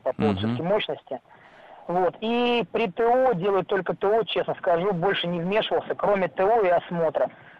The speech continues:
Speaker 1: Даже в ходовой ничего не менялось. Тормоза, передние колодочки поменял на шестидесяти тысячах, задние ещё не менял. Тормоза для такой машинки очень большого размера.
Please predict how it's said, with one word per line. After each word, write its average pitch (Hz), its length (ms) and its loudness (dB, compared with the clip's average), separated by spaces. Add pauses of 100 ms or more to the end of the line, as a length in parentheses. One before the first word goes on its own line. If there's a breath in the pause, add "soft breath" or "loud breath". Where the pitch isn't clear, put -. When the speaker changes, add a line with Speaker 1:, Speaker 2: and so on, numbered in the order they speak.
Speaker 1:
Даже 202 220 2
в - 40 -4
ходовой 208 440 2
ничего 156 340 -4
не 160 80 -4
менялось. 185 500 2 (480 loud breath)
Тормоза, 202 480 2
передние 196 380 -2
колодочки 196 400 0
поменял 175 320 0
на 175 80 0
шестидесяти 185 380 -8
тысячах, 180 420 -4
задние 180 240 0
ещё 175 180 -4
не 175 100 -2
менял. 180 320 0
Тормоза 170 400 0
для 170 100 -6
такой - 140 -4
машинки 180 380 -2
очень 202 320 -2
большого 175 400 0
размера. 185 520 2